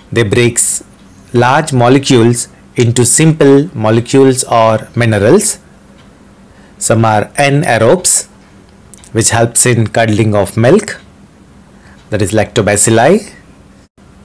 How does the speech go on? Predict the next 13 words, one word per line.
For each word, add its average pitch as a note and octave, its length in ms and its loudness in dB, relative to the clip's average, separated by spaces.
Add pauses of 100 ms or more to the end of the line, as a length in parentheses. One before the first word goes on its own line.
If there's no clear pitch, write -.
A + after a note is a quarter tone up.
(100)
Some C3 340 0
does B2 500 0
nitrogen A2+ 640 -2
fixation, B2 760 0 (800)
azotobacter. A#2 1200 0 (680)
Some B2 320 0
in A#2+ 260 0 (160)
antibiotic A#2 880 0
production, D3+ 720 0 (800)
like G#2 180 -2
streptomyces, A2+ 1300 0 (880)
and A2 440 -2
composting A2 840 -2